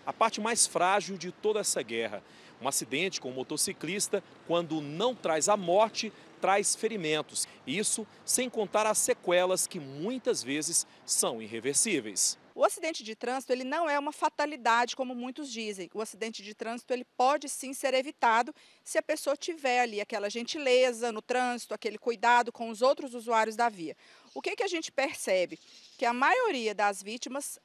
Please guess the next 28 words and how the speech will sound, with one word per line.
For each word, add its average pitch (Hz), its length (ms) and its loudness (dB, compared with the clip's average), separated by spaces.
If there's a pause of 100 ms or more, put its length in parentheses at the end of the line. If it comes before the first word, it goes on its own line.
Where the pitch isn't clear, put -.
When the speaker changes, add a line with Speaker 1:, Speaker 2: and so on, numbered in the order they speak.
(100)
Speaker 2:
é 240 100 4
de 226 100 -4
motociclista 254 1080 -2 (380)
e 508 100 0
muitas 359 420 -2
vezes 254 540 2
eles 262 300 0
não 330 200 0
estão 330 300 -4
errados. 226 640 -4 (320)
Eles 226 200 -4
são 247 200 0
apenas 294 400 0
também 269 360 -2 (140)
mais 240 320 -2
vulneráveis 285 680 4
no 277 100 -4
trânsito 269 400 -2
do 392 60 -8
que 480 100 -6
os - 80 -8
condutores 359 500 2
de 320 80 -8
veículo. 302 480 -4 (220)
Speaker 1:
Nas 98 180 0
ruas 104 220 -4
da 98 80 -6
capital, 151 580 4